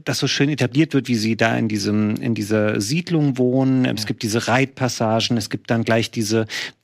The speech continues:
Speaker 1: dieses Aufeinandertreffen mit Infizierten. Und das Spiel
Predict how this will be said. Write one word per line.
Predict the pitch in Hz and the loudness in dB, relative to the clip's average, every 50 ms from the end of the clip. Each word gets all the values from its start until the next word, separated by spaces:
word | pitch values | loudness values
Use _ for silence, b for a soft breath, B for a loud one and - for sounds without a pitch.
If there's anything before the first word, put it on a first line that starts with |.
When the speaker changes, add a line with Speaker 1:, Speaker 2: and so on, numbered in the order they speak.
| - | -8
Speaker 1:
dieses | - 110 - | -6 -4 -4
Aufeinandertreffen | - 123 - 120 113 110 113 131 135 131 123 - - 131 120 - - 120 | -2 -2 0 0 2 2 4 4 4 2 2 0 0 0 0 2 0 0
mit | 120 113 - | 0 0 -2
Infizierten. | 127 110 - - 120 - - - - - 123 123 120 120 - 127 120 120 117 B B B B B | -4 -4 -4 -6 -6 -6 -6 -8 -2 0 2 2 2 0 0 0 2 2 0 B B B B B
Und | 147 123 131 | -4 -2 0
das | - | 0
Spiel | - - - 156 165 185 196 180 - | -2 -2 -2 0 2 2 2 0 -2